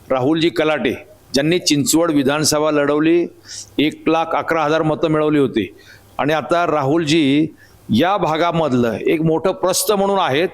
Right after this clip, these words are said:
परंतु हाऊसिंग फेडरेशनच्या प्रश्नामध्ये तळमळीने लक्ष घालणारे कार्यकर्ते म्हणून सुद्धा ते काम करतात. आज आवर्जून ते ऐकण्यासाठी म्हणून इथे उपस्थित राहिलेत. राहुलजी, तुमच्या नेमक्या मावळच्या उमेदवाराकडून अपेक्षा काय?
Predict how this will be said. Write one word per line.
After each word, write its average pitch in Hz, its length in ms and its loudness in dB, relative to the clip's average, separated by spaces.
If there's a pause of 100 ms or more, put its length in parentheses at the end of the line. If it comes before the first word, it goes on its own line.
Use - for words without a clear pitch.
(120)
परंतु 165 320 0
हाऊसिंग 156 440 0
फेडरेशनच्या 160 720 0
प्रश्नामध्ये 156 960 0 (480)
तळमळीने 175 500 2
लक्ष 151 280 2
घालणारे 160 540 2 (380)
कार्यकर्ते 165 500 0
म्हणून 170 180 2
सुद्धा 160 280 0
ते 165 60 0
काम 143 220 0
करतात. 135 320 -2 (260)
आज 185 160 0
आवर्जून 190 600 0
ते 214 120 0
ऐकण्यासाठी 202 720 0
म्हणून 220 280 2
इथे 202 160 0
उपस्थित 170 400 0
राहिलेत. 131 320 0 (500)
राहुलजी, 185 360 2
तुमच्या 160 520 2
नेमक्या 160 500 2
मावळच्या 156 640 0
उमेदवाराकडून 143 680 0
अपेक्षा 135 480 -2
काय? 120 320 -4